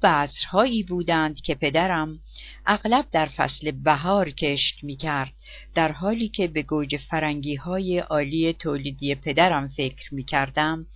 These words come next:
و به این می‌اندیشیدم که به راستی هیچ سالادی به خوشمزگی سالادهایی که از سبزیجات او تهیه می‌شد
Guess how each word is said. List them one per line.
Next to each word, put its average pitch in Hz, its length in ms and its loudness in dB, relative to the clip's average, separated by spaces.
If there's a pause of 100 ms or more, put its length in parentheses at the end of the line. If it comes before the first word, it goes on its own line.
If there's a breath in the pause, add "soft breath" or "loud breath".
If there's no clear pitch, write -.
(400 loud breath)
و 185 80 4
به 185 100 2
این 233 320 2
می‌اندیشیدم 147 1040 0
که 165 140 -4
به 156 140 -2
راستی 151 480 -2
هیچ 175 460 -6
سالادی 151 800 0 (360 loud breath)
به 190 60 0
خوشمزگی 185 920 0
سالادهایی 160 960 0
که 160 160 -4
از 139 140 -2
سبزیجات 139 800 -2
او 151 260 -6 (120)
تهیه 139 380 -2
می‌شد 135 400 -4